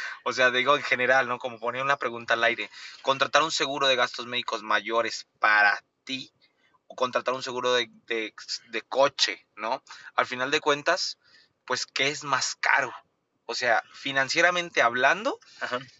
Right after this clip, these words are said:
Speaker 1: ¿qué te funcionaría más? Si tuviera que ver con una inversión, ¿cuál sería más redituable?
Speaker 2: Mira, yo te pregunto a ti,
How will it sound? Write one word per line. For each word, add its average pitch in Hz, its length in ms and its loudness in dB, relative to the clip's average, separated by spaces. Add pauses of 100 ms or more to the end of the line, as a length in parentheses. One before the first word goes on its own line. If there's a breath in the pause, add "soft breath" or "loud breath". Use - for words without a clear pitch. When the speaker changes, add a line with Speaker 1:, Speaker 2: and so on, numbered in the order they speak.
Speaker 1:
¿qué 170 140 6
te 185 160 0
funcionaría 139 800 0
más? 139 360 0 (200 loud breath)
Si - 160 -6
tuviera 165 400 2
que 180 160 0
ver 156 160 2
con 175 140 -2
una 180 140 0
inversión, 147 580 -2 (320 soft breath)
¿cuál 151 220 4
sería 143 240 0
más 147 220 0
redituable? 113 760 -4
Speaker 2:
Mira, 113 220 0 (140)
yo 139 120 -6
te 180 120 -4
pregunto 143 340 -2
a - 20 -6
ti, 202 160 -12